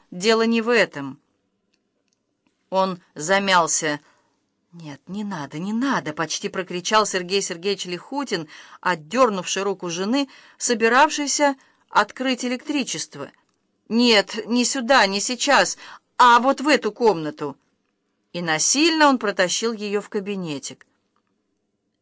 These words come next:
В кабинетике явственно уже выделялись предметы. И мгновенье казалось, будто серая вереница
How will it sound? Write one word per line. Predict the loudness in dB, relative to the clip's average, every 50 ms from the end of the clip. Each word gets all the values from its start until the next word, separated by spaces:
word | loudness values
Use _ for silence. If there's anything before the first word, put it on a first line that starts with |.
| _ -12
В | _
кабинетике | -8 -8 -6 -8 -6 -2 0 0 0 0 -2 -2 -2 -2 -2 -2 -8 -20 _ _
явственно | -6 0 4 4 4 4 2 -2 -4 -2 0 0 0
уже | -2 -2 -4 -4
выделялись | -4 -4 -6 -4 -4 -4 -4 -4 -4 -6 -8
предметы. | -8 -10 -10 -10 -10 -10 -10 -10 -10 -12 -14 -18 -18 -18 _ _ _ _ _ _ _ _ _ _ _ _ _ _
И | 2 2 2 2 -2 -6
мгновенье | -8 -6 -2 0 0 2 2 2 2 4 4 4 2 2 0 0
казалось, | 0 0 2 4 4 2 2 0 -2 -10 -16 _ _
будто | -10 -10 -6 _ -4
серая | -2 -2 0 2 4 4 4 4 4
вереница | 2 0 -2 0 0 0 0 0 -2 -2 -2 -2 -2 -4